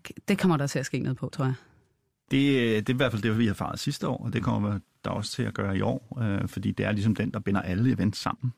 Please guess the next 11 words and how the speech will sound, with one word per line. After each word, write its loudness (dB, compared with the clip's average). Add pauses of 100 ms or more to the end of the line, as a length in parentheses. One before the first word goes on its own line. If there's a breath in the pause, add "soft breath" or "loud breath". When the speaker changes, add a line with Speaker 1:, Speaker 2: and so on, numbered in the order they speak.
(200)
Speaker 2:
Men 2
hver 0
event 2
har -6
jo -4
sådan -2
set -6
også -4
sit -8
eget -2
hashtag, -2